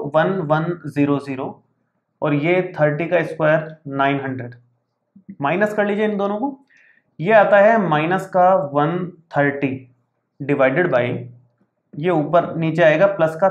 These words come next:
थ्री hundred, minus का वन थर्टी को थ्री हंड्रेड से डिवाइड दो, ज़ीरो से ज़ीरो कैंसिल होगा, थर्टीन divided by थर्टी, वो ज़ीरो पॉइंट सिक्स फ़ाइव आएगा, लेकिन इस साइन का विशेष ध्यान रखना है, ये नेगेटिव आ रहा है।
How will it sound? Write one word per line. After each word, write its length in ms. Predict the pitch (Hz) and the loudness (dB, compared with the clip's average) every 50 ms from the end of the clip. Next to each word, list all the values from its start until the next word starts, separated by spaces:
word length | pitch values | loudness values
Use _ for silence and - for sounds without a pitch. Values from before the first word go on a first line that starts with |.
| 196 - | 0 -2
थ्री 240 | - - 185 208 208 | -6 -4 -2 0 0
hundred, 520 | 160 143 143 139 120 156 151 139 120 117 - - _ _ _ _ _ _ _ _ _ _ _ _ _ _ _ _ _ _ _ _ - | 0 0 -2 -2 0 0 0 0 -2 -4 -12 -16 _ _ _ _ _ _ _ _ _ _ _ _ _ _ _ _ _ _ _ _ -6
minus 380 | 139 139 139 156 175 196 208 - | -2 0 2 2 2 2 0 2
का 100 | 208 214 | 2 2
वन 180 | 190 175 185 208 | 4 4 2 2
थर्टी 280 | - 202 196 190 190 208 | 2 0 0 0 0 0
को 200 | 196 214 208 208 | 0 -2 -2 -2
थ्री 140 | - 180 196 | -2 -2 0
हंड्रेड 300 | 196 196 196 196 202 190 | 0 -2 -2 -2 -4 -4
से 100 | - 208 | -4 -4
डिवाइड 340 | 175 160 147 151 160 180 170 | -2 0 2 4 4 4 4
दो, 260 | 151 143 131 - - _ _ _ _ _ - | 2 -2 -2 -4 -10 _ _ _ _ _ -10
ज़ीरो 220 | - 135 160 175 185 | -4 -2 0 0 0
से 120 | - 196 | -2 -2
ज़ीरो 200 | 175 170 185 185 180 | -2 0 0 0 0
कैंसिल 260 | 180 180 185 160 190 | 0 -2 -2 0 0
होगा, 160 | 190 180 214 220 - - - _ | 2 2 2 2 0 -2 -12 _
थर्टीन 540 | - 156 160 170 160 165 202 214 220 220 196 | 0 0 0 0 0 -2 0 0 0 0 0
divided 420 | 175 180 170 156 165 160 170 170 165 | 0 2 2 2 2 2 0 0 2
by 140 | 180 190 190 190 | 2 2 2 2
थर्टी, 540 | - - 156 156 156 165 180 151 127 - - _ _ _ _ _ _ _ _ _ _ _ - - | 2 0 0 2 2 2 0 0 0 -4 -10 _ _ _ _ _ _ _ _ _ _ _ -8 -2
वो 180 | 170 202 220 185 143 131 | 2 4 4 4 2 2
ज़ीरो 280 | 147 160 175 202 208 208 | 4 4 6 6 4 4
पॉइंट 320 | 165 208 202 202 214 202 175 | 4 2 0 0 0 -2 -2
सिक्स 380 | 160 - - 208 208 - - - | -6 -6 -6 -6 -6 -6 -10 -4
फ़ाइव 280 | - 202 196 202 202 180 | 0 0 2 2 2 2
आएगा, 260 | 165 165 170 170 208 | 2 2 2 0 0
लेकिन 240 | 214 214 208 214 214 | 0 0 0 0 0
इस 160 | 208 - - | 0 -2 -2
साइन 320 | - - 170 175 185 208 | -2 0 0 2 2 0
का 100 | 202 208 202 | 0 -2 0
विशेष 340 | 185 180 175 190 190 185 - | 0 0 0 0 -2 -2 0
ध्यान 220 | 190 190 190 185 | 0 0 0 0
रखना 200 | 170 147 170 190 | -2 -2 -2 -2
है, 120 | 208 226 | -2 -2
ये 60 | 220 214 | -2 -2
नेगेटिव 400 | 190 160 147 147 147 147 147 135 | -2 -2 -2 -2 -2 -2 -4 -4
आ 60 | 120 | -4
रहा 100 | 117 117 | -8 -12
है। 80 | 113 | -14